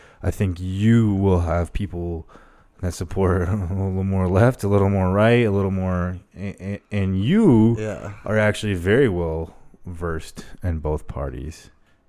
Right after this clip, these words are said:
Speaker 1: in terms of viewpoints. I don't think you're anywhere and even in the middle. I think <laughs> you're, like,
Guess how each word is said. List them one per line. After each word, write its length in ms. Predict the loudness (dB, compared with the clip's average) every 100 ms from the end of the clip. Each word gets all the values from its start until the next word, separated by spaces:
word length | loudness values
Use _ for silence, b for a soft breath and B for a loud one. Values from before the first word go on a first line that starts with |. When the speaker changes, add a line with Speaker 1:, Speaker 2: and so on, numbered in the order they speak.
| -14
Speaker 1:
in 100 | -12
terms 320 | -10 -10 -8
of 100 | -10
viewpoints. 680 | -10 -10 -10 -10 -10 -12 -8
I 100 | -2
don't 180 | -2 -2
think 220 | -6 -6
you're 220 | -6 -4
anywhere 420 | -4 -2 -4 -4
and 120 | -6 -6
even 180 | -6
in 100 | -4
the 60 | -4
middle. 320 | -2 -2 -2
I 60 | -4
think 300 | -6 -2 4
<laughs> 0 |
you're, 120 | 6
like, 360 | 6 2 -4